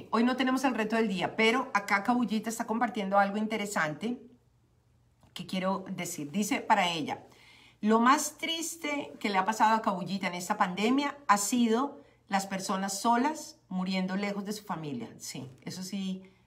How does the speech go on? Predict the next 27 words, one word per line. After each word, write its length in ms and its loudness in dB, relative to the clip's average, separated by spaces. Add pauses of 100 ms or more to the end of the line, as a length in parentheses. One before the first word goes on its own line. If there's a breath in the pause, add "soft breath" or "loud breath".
me 160 -2
uno 260 2
a 120 4
eso. 380 -6 (300)
Qué 360 -2
tristeza 560 -6
la 80 -6
cantidad 300 -8
de 60 -12
personas 340 -10
que 80 -10
han 80 -10
tenido 260 -10
que 80 -6
morir 300 -8
solos. 480 -6
Dice, 400 -4 (220 loud breath)
"Lo 120 -2
que 100 0
más 380 4
me 200 0
ha 120 4
enojado 640 4
es 100 -6
la 120 -2
gente 300 -4
egoísta 720 -4